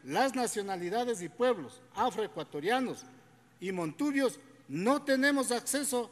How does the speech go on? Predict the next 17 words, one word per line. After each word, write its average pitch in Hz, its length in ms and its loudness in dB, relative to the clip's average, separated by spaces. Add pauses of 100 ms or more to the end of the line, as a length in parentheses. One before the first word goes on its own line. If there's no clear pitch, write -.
(140)
a 247 100 0
la 247 140 0
tecnología. 262 760 0 (400)
Por 190 220 -2
Dios, 277 300 2
estamos 269 420 0
sufriendo 254 580 -2
de 220 120 2
tecnología. 262 840 -2 (220)
No 240 180 -2
tenemos 254 440 0
internet, 220 520 -2 (280)
computadoras, 220 920 -2
tablets, 208 460 -2 (460)
que 269 120 2
nos 240 200 2
diga 269 360 0